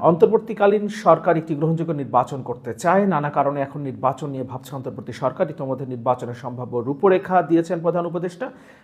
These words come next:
নির্বাচন সুষ্ঠু নিরপেক্ষ করতে ডক্টর মোহাম্মদ ইউনূস নতুনভাবে সরকার সাজাবেন। এ সরকারে কয়েকজন নতুন মুখ যুক্ত হবেন।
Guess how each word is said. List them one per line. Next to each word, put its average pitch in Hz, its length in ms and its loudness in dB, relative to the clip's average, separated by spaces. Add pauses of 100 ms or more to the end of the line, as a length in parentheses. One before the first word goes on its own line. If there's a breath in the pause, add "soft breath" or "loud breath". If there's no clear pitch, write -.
নির্বাচন 208 380 8
সুষ্ঠু 220 300 -2
নিরপেক্ষ 196 400 2
করতে 208 260 -8
ডক্টর 156 240 0
মোহাম্মদ 147 240 -2
ইউনূস 196 340 -2
নতুনভাবে 143 480 -4
সরকার 127 420 -2 (120)
সাজাবেন। 104 520 0 (420 soft breath)
এ 170 100 6
সরকারে 147 420 4 (100)
কয়েকজন 127 380 2 (120)
নতুন 135 240 -6 (140)
মুখ 175 140 -4 (160)
যুক্ত 143 240 -6
হবেন। 185 320 0